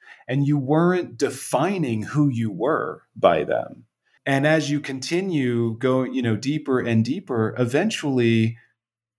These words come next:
you start to feel like this whole experience we're having, it is, it's kind of a game. Those medals matter, but they don't matter in the long run, right? The car I wanted so badly mattered,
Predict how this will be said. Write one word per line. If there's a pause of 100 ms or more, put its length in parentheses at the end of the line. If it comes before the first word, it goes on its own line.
(220)
you
start
to
feel
like
this
whole
experience
we're
having, (720)
it (280)
is,
it's
kind
of
a
game. (520)
Those
medals
matter, (100)
but
they
don't
matter (200)
in
the
long
run,
right? (120)
The
car
I
wanted
so
badly
mattered,